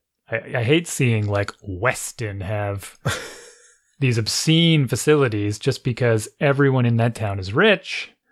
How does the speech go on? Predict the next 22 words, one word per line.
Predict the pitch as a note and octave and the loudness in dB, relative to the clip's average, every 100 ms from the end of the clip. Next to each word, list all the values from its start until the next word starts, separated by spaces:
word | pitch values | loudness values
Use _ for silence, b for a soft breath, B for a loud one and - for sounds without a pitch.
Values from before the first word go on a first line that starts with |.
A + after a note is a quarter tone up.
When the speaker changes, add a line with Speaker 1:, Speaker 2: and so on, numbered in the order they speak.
| _ _ _ - | _ _ _ -2
Speaker 1:
and | B2+ | 0
then | B2+ B2 B2 A#2+ - _ _ _ _ _ _ _ _ _ _ C#3+ G#3+ _ - | 4 4 4 2 -2 _ _ _ _ _ _ _ _ _ _ -8 -8 _ -2
other | D#3 D#3+ | 2 2
towns | D3 C#3+ D3 C3 | 2 2 2 0
nearby | C3 C#3 F#3 F3 | 2 4 4 4
that | D#3+ | 0
have, | C#3 B2 A2+ _ | -2 -2 -6 _
don't | C3+ B2+ | -2 0
have | C3+ C3 A#2+ _ _ _ _ | 2 0 -2 _ _ _ _
that | B2 B2+ B2+ - _ _ | -2 0 0 -2 _ _
high | - C#3 C#3 | -4 0 2
of | B2+ | 2
income | D3 D3 C#3+ C3 | 2 2 2 2
and | B2 | 2
high | A#2 B2 | 2 0
property | C3+ D#3+ D3+ | 0 -2 -4
taxes, | G#2+ G2+ F#2 C#3+ - _ - | -6 -8 -8 -16 -20 _ -8
you | |
know, | B2+ | -6
their | D3+ C#3 | -6 -8
schools | - D3+ D#3 | -4 0 0
are | D#3+ E3+ | 0 -4